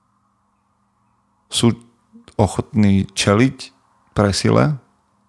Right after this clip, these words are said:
a nie zodpovednosť za to, čo sa udialo, ale na druhej strane na nich vidíte, že sú to vládcovia, ktorí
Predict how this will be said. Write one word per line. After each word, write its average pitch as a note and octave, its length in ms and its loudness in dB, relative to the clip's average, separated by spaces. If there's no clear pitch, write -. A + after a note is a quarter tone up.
a - 140 -4
nie A2+ 160 6
zodpovednosť G#2 800 0
za G2+ 160 0
to, G2 160 -2
čo F#2+ 320 -4
sa F#2+ 160 0
udialo, G2 560 0
ale G2+ 200 2
na G#2 80 4
druhej G2 200 2
strane G2+ 400 0
na F#2+ 160 2
nich F#2 240 -2
vidíte, F#2+ 420 -4
že F2 140 -2
sú - 180 -6
to - 20 2
vládcovia, F#2 560 0
ktorí F#2+ 360 -4